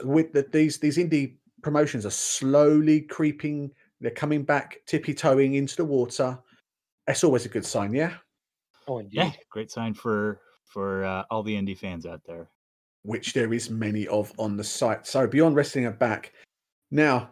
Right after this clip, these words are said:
Speaker 1: let's cross the pond, or in my case, quite a few ponds. Travel over to New Japan. Big news. The G one Climax. Everyone, quite a few writers of our writers are very excited for this.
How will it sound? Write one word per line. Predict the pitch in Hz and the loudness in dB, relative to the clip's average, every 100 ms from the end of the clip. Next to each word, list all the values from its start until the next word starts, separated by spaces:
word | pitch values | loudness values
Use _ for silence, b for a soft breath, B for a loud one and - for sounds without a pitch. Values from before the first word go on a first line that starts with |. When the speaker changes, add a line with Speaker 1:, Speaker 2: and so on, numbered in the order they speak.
| - | -4
Speaker 1:
let's | 147 | -4
cross | - 226 226 | 0 -2 0
the | - | -2
pond, | - 147 170 - - _ - | 4 4 2 -6 -14 _ -2
or | 127 | 0
in | |
my | 135 143 | 2 0
case, | - 131 131 | 0 -2 0
quite | - 156 | 0 0
a | |
few | - 143 | 0 -2
ponds. | - 120 139 143 - _ _ _ - | -2 -4 -4 -8 -14 _ _ _ -8
Travel | - 160 151 | 0 2 6
over | 156 143 | 4 4
to | - | -2
New | 147 160 | 2 4
Japan. | 160 120 139 120 147 160 _ _ _ _ _ _ _ | 4 -2 -2 -2 -2 -6 _ _ _ _ _ _ _
Big | 165 160 | 2 2
news. | 151 147 123 98 - - - _ | 4 4 4 0 -8 -10 -14 _
The | 117 | -14
G | 107 170 160 | -6 2 4
one | 151 143 | 4 2
Climax. | 151 139 127 113 - - - | -2 -2 0 -4 -6 -8 -2
Everyone, | 147 165 160 143 123 117 | 4 4 2 -2 -2 -4
quite | - 160 | 2 2
a | - | 2
few | 156 143 | 0 2
writers | 131 123 127 110 - - | 2 0 -4 -10 -12 -8
of | 113 | -2
our | 139 117 | 0 2
writers | 101 101 - 107 107 | 0 -4 -8 -10 -6
are | 110 107 | -6 -4
very | 98 135 123 | 0 0 0
excited | - - 101 92 | -2 -6 -6 -8
for | 92 | -6
this. | 98 127 - | -4 -4 -8